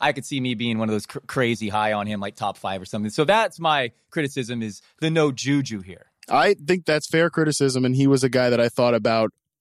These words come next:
Speaker 2: over T Y Hilton at number twelve. I, I just think T Y Hilton's so locked in as Andrew Luck's number one. I think that offense will only be better next year.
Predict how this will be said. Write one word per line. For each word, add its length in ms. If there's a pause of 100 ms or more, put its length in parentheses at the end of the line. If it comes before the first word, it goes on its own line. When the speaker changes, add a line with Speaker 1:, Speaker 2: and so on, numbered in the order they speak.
Speaker 2:
over 380
T 180
Y 200
Hilton 320
at 80
number 240
twelve. 340 (240)
I, 220
I 80
just 180
think 180
T 140
Y 140
Hilton's 300
so 140
locked 380
in 160
as 300 (240)
Andrew 280
Luck's 280
number 240
one. 360
I 100
think 180
that 120
offense 380
will 120
only 140
be 120
better 320
next 340
year. 360